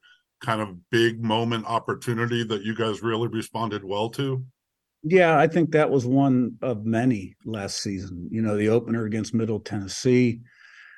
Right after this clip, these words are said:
Speaker 2: uh, the first Sun Belt Conference game down at App State, coming back from twenty-eight to three and winning that game. We won a number of games handily, won our last three of the season, beat O D U for the first time ever last year.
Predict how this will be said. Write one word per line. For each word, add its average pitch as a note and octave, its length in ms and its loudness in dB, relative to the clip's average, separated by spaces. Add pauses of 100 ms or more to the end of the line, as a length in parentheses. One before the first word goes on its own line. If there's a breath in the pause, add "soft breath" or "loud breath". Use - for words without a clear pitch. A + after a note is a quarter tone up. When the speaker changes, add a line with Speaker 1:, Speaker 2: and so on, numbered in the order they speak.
(300 loud breath)
Speaker 2:
uh, G#2+ 340 0
the F#2+ 140 -4
first A2+ 340 0
Sun A2+ 180 0
Belt G#2 260 -6
Conference A#2 440 -4
game A2+ 300 -2
down G#2+ 220 -2
at G2 120 -2
App G#2+ 220 -2
State, A2 480 -2
coming G#2+ 300 -4
back G#2+ 280 -4
from G2 160 -6
twenty-eight G#2+ 540 -2
to F#2+ 80 -6
three A2+ 340 0
and G#2 140 0
winning G#2 260 -2
that A2 240 -4
game. A2 460 -2 (560 loud breath)
We A2+ 80 0
won A#2+ 180 4
a G#2+ 60 2
number A#2 360 2
of G2+ 80 -4
games G#2+ 360 -4
handily, G2+ 680 -4 (600 soft breath)
won A2+ 240 0
our G#2+ 120 4
last A2 340 2
three A#2 260 0
of G#2+ 60 -4
the G2+ 60 -6
season, A2+ 340 -2
beat C3 180 4
O B2+ 140 6
D A#2+ 120 0
U B2+ 220 2
for D#3 160 -8
the - 80 -10
first G2+ 280 -8
time G2 260 -2
ever F#2 220 -8
last - 400 -12
year. - 240 -14